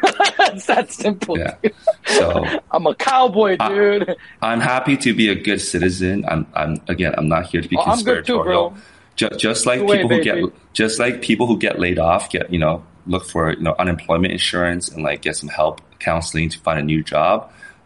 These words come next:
Speaker 2: I'm happy to help anyone whose power has been removed, you know, give you therapy, help you re-immerse yourself into this new society. So I'm here out of love for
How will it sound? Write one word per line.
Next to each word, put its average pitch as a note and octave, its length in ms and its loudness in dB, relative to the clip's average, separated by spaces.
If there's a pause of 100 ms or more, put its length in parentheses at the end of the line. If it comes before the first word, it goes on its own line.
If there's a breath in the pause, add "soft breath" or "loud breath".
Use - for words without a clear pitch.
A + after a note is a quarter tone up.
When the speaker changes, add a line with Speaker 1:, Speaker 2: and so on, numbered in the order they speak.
(160)
Speaker 2:
I'm D#2+ 140 0
happy G2 440 0
to F#2+ 140 -4
help F2+ 380 0
anyone G2 440 2
whose F#2 200 -2
power F2 400 0
has E2+ 120 -4
been E2 180 -12
removed, D#2+ 580 -14 (480 soft breath)
you F2 100 -2
know, D2+ 260 2 (200 loud breath)
give F2+ 120 0
you E2+ 100 2
therapy, F2 760 0 (180 soft breath)
help F#2 320 -2
you F2+ 200 4
re-immerse F2+ 600 2
yourself E2 540 0
into E2+ 280 0
this D#2+ 200 -4
new D#2+ 240 2
society. C#2+ 600 -2
So - 360 -4 (280 loud breath)
I'm E2 180 0
here G2 380 0
out E2+ 100 2
of D#2+ 120 -6
love F2 380 2
for D2+ 220 -8